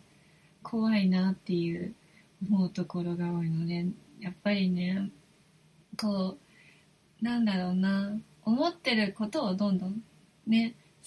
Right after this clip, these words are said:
伝えたいっていう気持ちはあるけど、なんかうまく伝わんないんだろうなっていう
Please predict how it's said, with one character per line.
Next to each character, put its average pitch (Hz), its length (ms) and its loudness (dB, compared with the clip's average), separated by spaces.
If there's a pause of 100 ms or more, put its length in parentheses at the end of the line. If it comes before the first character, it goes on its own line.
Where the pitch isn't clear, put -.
(120)
伝 302 220 -4
え 294 100 -10 (180)
た 330 140 0
い 311 80 -2
っ - 60 -16
て - 140 -4
い 196 180 0
う 202 40 -8
気 - 140 -6
持 269 160 -2
ち 320 100 -6
は 320 80 0
あ 320 40 0
る 285 100 -2
け 202 120 -4
ど、 196 160 -8 (520)
な 240 100 -2
ん 226 60 -2
か 190 320 -6
う 220 40 6
ま 226 140 6
く 208 100 -4 (140)
伝 220 100 -2
わ 254 140 -4
ん 285 80 -4
な 294 120 -2
い 277 60 2
ん 233 40 2
だ 202 100 0
ろ 190 140 -2
う - 20 0
な 247 400 -2
っ - 20 -12
て - 120 -6
い 190 180 2
う 190 160 -6